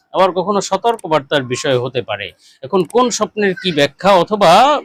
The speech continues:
প্রশ্ন ছিল যে, যে স্বপ্নগুলো দেখলে ধনী হওয়ার আলামত, আহ, তো এই স্বপ্নগুলো কোন কোন স্বপ্ন দেখলে এই বার্তা বোঝা যাবে, এ সম্পর্কে আমরা আলোচনা করব। নির্ভরযোগ্য স্বপ্নের ব্যাখ্যার কিতাব আল্লামা ইমাম মুহাম্মদ ইবনে সিরিন রহমতুল্লাহ আলাইহির তাবির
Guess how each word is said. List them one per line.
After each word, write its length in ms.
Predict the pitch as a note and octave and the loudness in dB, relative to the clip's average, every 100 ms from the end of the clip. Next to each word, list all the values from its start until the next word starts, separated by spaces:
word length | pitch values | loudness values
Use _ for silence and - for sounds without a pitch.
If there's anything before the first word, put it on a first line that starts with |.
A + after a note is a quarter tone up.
| - | -2
প্রশ্ন 560 | F3+ - G3+ G#3 G#3 F#3 | -4 -2 0 2 2 0
ছিল 300 | - D#3 F#3+ | -2 0 2
যে, 160 | F3+ | 2
যে 160 | D#3 D3+ | 0 -2
স্বপ্নগুলো 500 | - F3 F#3 E3+ F3 | -2 -4 -4 -2 0
দেখলে 260 | D#3+ D#3+ D3 | -2 -4 -6
ধনী 280 | B2 G#3+ G#3+ | -2 -2 2
হওয়ার 240 | E3 C3+ | 2 2
আলামত, 400 | A2+ A2+ C3+ A#3 _ _ _ _ E3 | 2 -2 -2 -4 _ _ _ _ 2
আহ, 160 | E3 | 4
তো 380 | D3+ E3 D#3 D#3 - | 4 2 2 2 0
এই 160 | A3+ | 0
স্বপ্নগুলো 760 | - F#3+ G3+ G3 F#3+ F#3+ F#3+ F3+ - | 0 -6 -4 0 2 4 4 4 0
কোন 200 | A#3 A3+ | -2 0
কোন 160 | A#3 | 0
স্বপ্ন 320 | G3+ G3 F#3 | 0 -4 -2
দেখলে 460 | F3 D#3+ F#3 G3+ A3 | 0 0 0 0 0
এই 320 | - E3+ F#3 | 0 0 2
বার্তা 340 | C#3+ D3 - C#3+ | 2 0 2 -2
বোঝা 280 | B2 A#2 A#2+ | -2 -6 -4
যাবে, 280 | A#2+ F3 A#3+ _ _ - | -2 -2 -4 _ _ -10
এ 60 | |
সম্পর্কে 500 | F#3+ A3+ G#3 G#3+ F#3+ | -4 -4 -2 -4 -2
আমরা 200 | G3 F3+ | 0 2
আলোচনা 440 | D#3+ D3+ D#3+ D#3+ D3+ | 2 2 -2 -4 -4
করব। 280 | C#3 D3+ F#3+ | -4 -6 -4
নির্ভরযোগ্য 600 | D#3+ C#3+ E3+ D#3 D#3 E3 | -4 -4 -6 -6 -8 -8
স্বপ্নের 380 | - E3+ F3 D#3 | -8 -8 -6 -4
ব্যাখ্যার 360 | C#3+ - C3+ | -6 -8 -10
কিতাব 380 | B2+ A#2 D3+ F3 _ _ _ _ _ _ _ _ _ | -8 0 0 0 _ _ _ _ _ _ _ _ _
আল্লামা 380 | D3 E3+ F3+ C#3+ | -2 2 4 2
ইমাম 240 | D3 F3 F3 | 2 0 0
মুহাম্মদ 480 | D3 E3 G3 A3 F#3 | 0 -2 0 0 0
ইবনে 200 | E3+ E3 | -2 -4
সিরিন 340 | - F#3 F#3 | -4 -2 0
রহমতুল্লাহ 540 | D#3 D3 D3 C#3 C#3 C3+ | 0 -2 -2 -4 0 2
আলাইহির 260 | C3+ A#2 | 0 0
তাবির 380 | B2 A#2 E3 G#3 | 0 0 0 -2